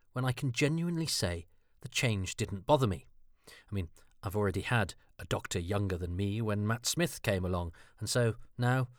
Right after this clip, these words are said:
it's just one of the many things pointing to the exit door out of Relevanceville. But first of all, I think one of the reasons I wasn't bothered was that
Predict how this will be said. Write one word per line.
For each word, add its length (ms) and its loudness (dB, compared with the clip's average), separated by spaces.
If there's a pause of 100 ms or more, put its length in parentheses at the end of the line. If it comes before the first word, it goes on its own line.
it's 240 0
just 240 -4
one 140 4
of 80 0
the 100 2
many 200 4
things 280 0
pointing 440 -2
to 100 -2
the 220 -2
exit 400 -4
door 300 2
out 180 -4
of 100 -6
Relevanceville. 720 2 (680)
But 220 -8
first 220 4
of 60 -4
all, 160 -2 (1200)
I 60 -2
think 180 0
one 80 2
of 80 2
the 80 -2
reasons 400 0
I 200 -2 (240)
wasn't 420 0
bothered 420 2
was 300 -4
that 180 -2